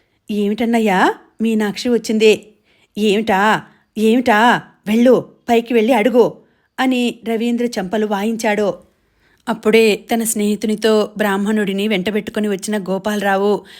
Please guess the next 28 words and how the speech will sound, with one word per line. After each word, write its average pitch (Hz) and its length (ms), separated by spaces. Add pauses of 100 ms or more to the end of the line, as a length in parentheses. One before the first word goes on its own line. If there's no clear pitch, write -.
(200)
ఈ 240 120
దృశ్యం 208 500
చూసి 208 220
తెల్లబోయాడు. 208 760 (640)
రవీంద్ర 214 400
పైనున్న 202 400
అభిమానం 202 520
కొద్దీ 196 540
వచ్చి 214 340
రమాపతిని 202 580
వేరు 208 340
చేశాడు. 202 440 (460)
ఈ 226 120
పరిస్థితిలో 202 840
ఆయన 208 220
కంట 196 320
పడ్డందుకు 208 840
రవీంద్ర 208 340
హృదయం 202 400
కుంచించుకుపోయింది. 208 1080 (680)
"ఏమిటండి 208 480
ఈ 214 240
గోల? 202 360 (260)
మన 208 140
ఎత్తు 196 280
ఎదిగిన 202 300
పిల్లలను 202 680
స్నేహితుల్లా 208 560